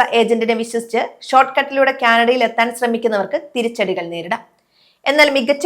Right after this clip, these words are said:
യൂണിവേഴ്സിറ്റികളിൽ ഉയർന്ന നിലവാരമുള്ള കോഴ്സുകൾ തിരഞ്ഞെടുക്കുന്നവർക്ക് കാനഡ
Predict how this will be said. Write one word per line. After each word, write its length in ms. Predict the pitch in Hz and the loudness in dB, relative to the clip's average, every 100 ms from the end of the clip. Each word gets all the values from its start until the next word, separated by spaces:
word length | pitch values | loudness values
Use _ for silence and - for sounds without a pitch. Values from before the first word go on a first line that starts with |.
| 320 | 2
യൂണിവേഴ്സിറ്റികളിൽ 720 | 285 277 277 285 240 214 226 233 208 | 4 4 4 0 -4 -4 -4 -4 2
ഉയർന്ന 360 | 233 240 269 233 | 4 4 0 0
നിലവാരമുള്ള 600 | 233 233 254 262 285 269 262 | 2 4 4 4 4 2 0
കോഴ്സുകൾ 360 | 247 226 233 254 254 | 2 2 0 -4 0
തിരഞ്ഞെടുക്കുന്നവർക്ക് 720 | 247 240 240 240 214 190 202 240 214 | 0 2 0 0 -2 -2 -4 -4 0
കാനഡ 260 | 208 202 | 0 2